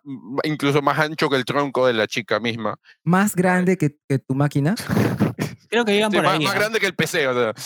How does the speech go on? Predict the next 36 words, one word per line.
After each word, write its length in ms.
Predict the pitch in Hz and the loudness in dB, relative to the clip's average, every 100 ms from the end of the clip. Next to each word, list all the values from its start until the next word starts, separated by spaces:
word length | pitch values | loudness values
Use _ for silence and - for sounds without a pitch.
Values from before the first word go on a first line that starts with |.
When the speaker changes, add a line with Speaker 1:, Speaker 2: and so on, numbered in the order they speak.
| - 147 - - | -12 -10 -12 0
Speaker 1:
pues, 180 | 139 - | 0 2
Speaker 3:
¿Has 160 | 175 | 0
oído 200 | 202 202 | 0 2
Speaker 1:
la 60 | 202 | 2
Speaker 3:
esa 140 | 190 | 2
frase 260 | 175 190 196 | 0 0 2
de 180 | 180 147 | 2 2
que 160 | 139 | 0
caballero 440 | 131 135 139 165 175 | 0 0 2 2 2
dorado 300 | 147 160 170 | 2 2 0
se 140 | 160 | 0
mecha, 400 | 139 151 165 165 | 0 0 -2 -2
caballero 360 | 156 131 139 156 | 0 0 2 2
dorado 340 | 135 139 151 | 2 2 2
y 40 | 151 | 2
la 160 | 131 | 0
pelea 260 | 127 135 143 | 0 2 2
dura 400 | 147 143 135 120 | 2 2 2 0
mil 260 | 123 139 | 0 2
días, 220 | 143 156 151 | 2 2 2
<laughs> 20 | |
creo? 140 | 175 - - | -2 -2 -6
Speaker 1:
Algo 280 | 196 190 175 | -2 0 2
Speaker 3:
Alguna 280 | - 214 214 | 2 2 0
Speaker 1:
así. 80 | 196 | 2
Speaker 3:
cosa 200 | 190 170 143 | 2 2 0
así, 80 | 135 | -2
Speaker 1:
Ah, 100 | 120 | 0
Speaker 3:
algo 240 | 143 151 | 0 0
así. 80 | 135 | 2
Speaker 1:
pues, 140 | 139 135 | 0 2
la, 120 | 143 | 0
la 180 | 143 147 | 2 0
cosa 320 | 180 196 208 | 2 0 0
es 80 | 202 | 0
que, 240 | 196 202 | 0 -2